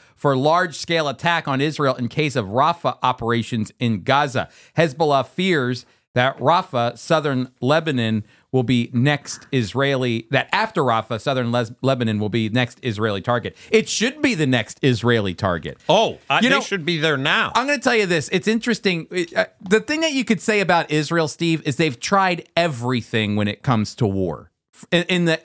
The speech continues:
Speaker 1: in the seventy-five years that Israel's been around, they have tried everything when it comes to war. They have tried, um, they've been, uh, the, the, uh, attacked,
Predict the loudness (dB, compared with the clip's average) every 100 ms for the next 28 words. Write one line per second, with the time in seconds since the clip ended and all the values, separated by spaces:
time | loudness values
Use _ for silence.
0 | _ -2 0 0 -2 0 0 0 0 -2
1 | 0 2 2 -2 -2 0 0 -2 -2 0
2 | 0 0 -2 -2 0 0 0 0 -2 -6
3 | -14 _ _ _ _ _ 2 4 0 -2
4 | -2 0 0 -2 _ 0 0 0 -4 -4
5 | -6 -8 -12 _ 0 2 0 -2 -2 -2
6 | -4 -4 -2 -2 0 0 0 -2 0 0
7 | 2 0 -2 -6 -2 0 0 -2 -6 _
8 | _ -2 0 0 0 -2 -4 -2 0 -2
9 | -8 -6 -2 0 0 -4 -6 -4 -2 -2
10 | -2 -8 _ _ _ _ _ _ -8 -4
11 | 0 0 0 -2 -8 -20